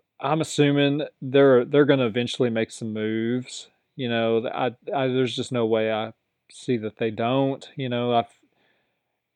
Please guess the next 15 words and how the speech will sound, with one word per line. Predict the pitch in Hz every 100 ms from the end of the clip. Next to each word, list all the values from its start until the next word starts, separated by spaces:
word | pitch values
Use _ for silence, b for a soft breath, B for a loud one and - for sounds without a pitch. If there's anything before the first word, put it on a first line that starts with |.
| 131
and, | 120 113 110 110
uh, | 107 107 107 107 107 _ _ _ _ _ -
I'm | 160
just | 147 143 -
really | 131 143 131
happy | 123 123 - 107
with | 107
this | 110 -
new | 120 113
front | 107 127 113 107
office, | 107 104 123 117 - -
you | 127
know, | 117 110 113
to | -
where | 113 117 117 113 110